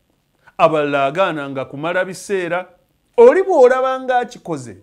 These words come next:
ng'afunye emmaali, n'agaana okuwaamu zaka,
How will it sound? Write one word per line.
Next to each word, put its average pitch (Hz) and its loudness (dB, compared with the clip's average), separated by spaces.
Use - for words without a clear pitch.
ng'afunye 113 -12
emmaali, 131 -12
n'agaana 180 -10
okuwaamu 175 -12
zaka, 156 -10